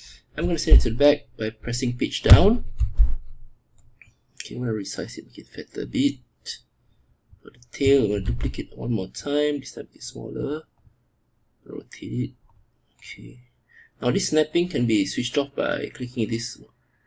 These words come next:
this, uh, button over here, so it doesn't snap. Right, and page down again, and Control D. I'm gonna just flip this down.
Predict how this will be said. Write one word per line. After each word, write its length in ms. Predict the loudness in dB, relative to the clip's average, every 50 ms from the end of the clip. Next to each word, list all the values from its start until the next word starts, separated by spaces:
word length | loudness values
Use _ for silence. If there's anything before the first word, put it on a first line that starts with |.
| _ -20 _ _ _ _ _ _ _ _ _ _ _ _ _ _ _ _ -20 _ -20 -20 -20 -20 -20 -20 _ _ _ _ _ _ -6
this, 420 | -4 -4 -4 -4 -6 -6 -6 -8
uh, 460 | -10 -12 -14 -16 -16 -16 -18 -18 -18 -16 -12
button 320 | -10 -10 -8 -4 -2 -2
over 120 | -2 -2 -4
here, 320 | -6 -4 -4 -4 -6 -8 -12 _ _ -20 _ -20 _ _ _ _ -20 -20 _ _ -18
so 160 | -16 -14 -12 -10
it 60 | -10
doesn't 200 | -8 -8 -6 -6
snap. 400 | -8 -6 -6 -6 -6 -8 -10 -12 _ _ _ _ _ _ _ _ _ _ _ _ _ _ _ _ _ _ _ _ _ -20 _ _ _ _ _ _ _ _ _ _ _ _ _ _ _ _ _ _ _ _ _ _ _ _ _ _ _ _ _ _ _ _ _ _ _ _ _ _ _ _ _ _ _ _ _ _ -20 -20
Right, 560 | -16 -14 -12 -10 -10 -12 -14 _ -18 -20 -20 _ _ _ _ _ _ _ _ _ -18
and 300 | -16 -10 -8 -6 -6 -6
page 220 | -6 -8 -10 -4 6
down 260 | 6 8 8 8 4
again, 380 | 0 -2 -4 -4 -4 -4 -6 -6 -2 -2 -4 -4 -6 -14 -20 -16 -8 -8 -8 -8 -10 _ _
and 180 | -12 -4 -2 -2
Control 300 | 0 0 -2 -2 -4 -4
D. 320 | -6 -6 -6 -4 -2 0
I'm 100 | 0 0
gonna 260 | 0 0 -2 -4 -4
just 480 | -8 -10 -10 -8 -8 -8 -8 -8 -10 -10
flip 200 | -10 -12 -12 -10
this 260 | -8 -8 -8 -8 -10 -12
down. 600 | -10 -8 -8 -6 -6 -6 -8 -8 -10 -14 -18